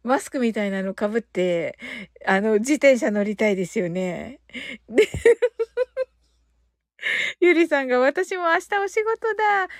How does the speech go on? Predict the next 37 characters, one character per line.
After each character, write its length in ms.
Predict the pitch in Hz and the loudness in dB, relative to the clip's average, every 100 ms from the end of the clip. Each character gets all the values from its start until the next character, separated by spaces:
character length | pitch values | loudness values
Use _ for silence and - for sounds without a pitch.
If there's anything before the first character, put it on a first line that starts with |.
| - | -6
な 160 | 294 415 | 0 2
の 100 | 427 | 2
に 140 | 370 | 0
ワ 180 | 359 415 | 2 2
イ 120 | 453 | 0
ン 100 | 370 | 0
飲 100 | 392 | -2
ん 40 | 392 | 0
で 140 | 381 | 0
ま 160 | 381 381 | 0 -2
す」 140 | - | -4
と。 160 | 269 196 - - | -4 -4 -6 2
い 60 | 330 | 4
や、 140 | 415 | 6
め 140 | 330 | 4
っ 40 | 330 | 0
ち 140 | - | 4
ゃ 80 | 440 | 4
素 120 | - | 4
敵、 260 | - 403 392 | 0 0 0
ゆ 300 | 392 381 339 | 0 0 0
り 100 | 330 | -4
さ 400 | - 285 269 202 | -2 0 0 0
ん。 40 | - - - | -6 -20 -6
え、 120 | 285 311 | -2 2
お 120 | 311 | 0
つ 160 | 311 370 | 0 -2
ま 180 | 330 302 | 0 -2
み 140 | 269 | -4
と 120 | 285 | -6
か 240 | 277 226 196 | -4 -4 -4
何 340 | 220 226 208 | -4 -4 -6
で 120 | 190 | -8
し 160 | - 202 | -10 -12
ょ 60 | |
う 80 | 180 | -14
か？ 200 | - - | -10 -12